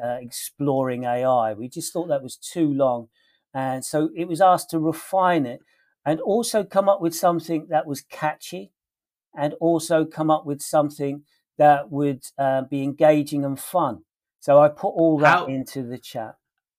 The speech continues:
Speaker 2: And how easy would you say it was to kind of just really to start doing that process?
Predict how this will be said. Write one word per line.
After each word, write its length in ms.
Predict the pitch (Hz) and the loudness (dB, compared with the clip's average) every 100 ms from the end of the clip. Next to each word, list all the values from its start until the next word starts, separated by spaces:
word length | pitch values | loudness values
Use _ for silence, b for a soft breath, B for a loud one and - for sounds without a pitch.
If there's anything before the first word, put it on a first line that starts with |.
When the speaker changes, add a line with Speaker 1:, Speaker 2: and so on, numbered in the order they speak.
| _ _ _ - | _ _ _ -6
Speaker 2:
And 160 | 139 131 | -6 -2
how 320 | 156 180 180 | 2 4 4
easy 420 | 180 165 101 92 | 0 -2 -6 -10
would 220 | 87 85 | -10 -12
you 80 | 87 | -12
say 300 | 87 120 95 | -8 -6 -6
it 120 | - | -6
was 560 | 101 98 92 - - - - | -8 -8 -8 -12 -18 -20 -16
to 120 | - | -16
kind 380 | - 110 101 98 | -6 -4 -2 -2
of 400 | 90 - - - _ _ _ _ _ _ _ _ _ | -4 -8 -18 -20 _ _ _ _ _ _ _ _ _
just 280 | - 127 - | -8 -6 -6
really 360 | 101 131 131 87 | 0 2 2 -2
to 140 | - | -10
start 380 | - - 113 - | -10 -6 -6 -4
doing 240 | 143 131 87 | -2 -2 -2
that 220 | 76 - | -10 -14
process? 560 | 80 71 - - _ | -16 -14 -16 -18 _